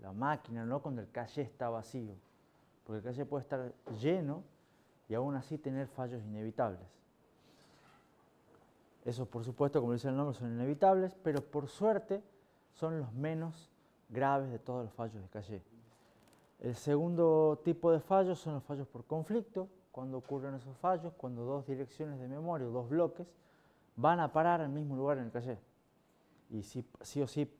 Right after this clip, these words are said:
como no se los puede alojar los dos, para alojar uno hay que sacar al otro. Eso es un conflicto. Y fallos por capacidad son los más simples por el nombre, simplemente cuando no hay lugar en el caché para albergar todos los datos que yo necesito.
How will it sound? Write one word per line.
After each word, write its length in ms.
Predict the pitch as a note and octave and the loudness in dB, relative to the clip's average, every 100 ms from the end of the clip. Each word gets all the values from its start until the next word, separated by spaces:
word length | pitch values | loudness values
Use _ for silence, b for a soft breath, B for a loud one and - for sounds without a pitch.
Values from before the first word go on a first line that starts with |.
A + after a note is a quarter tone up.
| - | -10
como 160 | G#2 A2 | -6 -4
no 100 | B2+ | -2
se 100 | C3 | -4
los 120 | A2+ | -2
puede 320 | - F3 D3+ | 6 8 8
alojar 340 | C3+ C3 D#3+ | 6 4 0
los 180 | E3+ F3 | 2 0
dos, 300 | G3+ G#3+ - - b b b b | 2 0 -2 -20 b b b b
para 200 | A#2+ A#2 | -4 0
alojar 320 | A#2+ B2+ D3+ | 0 2 2
uno 180 | D#3 E3 | 2 0
hay 60 | D#3+ | -6
que 80 | - | -8
sacar 320 | B2 C3 A#2+ | -6 -2 -2
al 120 | A2 | -2
otro. 240 | G2+ - - _ _ _ _ _ - | -6 -10 -20 _ _ _ _ _ -14
Eso 180 | B2 B2 | -10 -10
es 100 | A2 | -10
un 100 | F#2+ | -8
conflicto. 560 | A2 G#2 A#2 - - - _ _ _ b b b b - | -6 -4 -4 -6 -14 -20 _ _ _ b b b b -6
Y 80 | C3+ | 0
fallos 260 | G3 G3 | 2 2
por 160 | F3 D3+ | 0 -4
capacidad 640 | D#3+ F3+ F3 A3+ A3+ G#3+ - | 0 -2 2 6 6 4 -6
son 160 | D#3 D3 | -12 -10
los 100 | C3+ | -8
más 280 | D3+ D3 - _ b b b b | -6 -8 -10 _ b b b b
simples 420 | - F3+ E3 D#3 C#3+ | -4 -2 0 -2 -2
por 180 | C#3+ | -2
el 100 | D3 | -2
nombre, 260 | F#3 G#3 F#3 - | 0 0 -2 -8
simplemente 580 | - D#3 D#3+ E3 D#3 | -10 -6 -6 -4 -4
cuando 540 | D3 D#3 D#3 E3+ E3+ b b b b b - | 0 0 0 0 -2 b b b b b -4
no 180 | D#3 A3 | 0 2
hay 120 | F3+ | 4
lugar 280 | D#3 F3 D#3 | 4 4 4
en 80 | |
el 80 | C3+ | 0
caché 260 | D3+ D3 E3+ | -2 -2 0
para 220 | D#3 B2+ | 2 2
albergar 320 | B2 C3+ C#3+ | 0 0 -2
todos 240 | C#3 C#3+ B2 | 0 -2 0
los 80 | |
datos 220 | B2+ C3+ A2+ | -2 -4 -6
que 80 | |
yo 120 | A2 A#2 | -6 -6
necesito. 480 | G2+ G#2+ A2 - | -8 -10 -10 -12